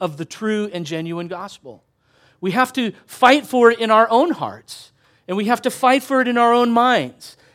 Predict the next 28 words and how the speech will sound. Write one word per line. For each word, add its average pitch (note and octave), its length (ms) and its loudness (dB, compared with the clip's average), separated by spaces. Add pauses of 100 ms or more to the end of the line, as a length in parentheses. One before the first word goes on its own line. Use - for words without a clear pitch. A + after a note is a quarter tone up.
and G#3 140 0
in A3+ 80 0
our A#3+ 160 6
understanding, A#3 840 0 (260)
because G#3 400 -6
everything B3 560 -2
within G#3 320 -2
the G3+ 80 -4
spirit C#4 460 0
of G3+ 100 -2
this G#3+ 240 -4
age F#3 400 -2 (180)
wants B3 360 0
to A3+ 220 -2
rob A#3+ 600 6
what A3 160 2
is G#3 140 -6
true A#3+ 340 -4
and G3+ 220 -6
genuine G3+ 500 -4 (260)
or G#3+ 160 4
dilute G3 920 2 (260)
even F4 220 -2
if D#4 120 -4
it C#4 60 -4
isn't B3+ 240 -4
just A#3 280 -6
to F#3 180 -4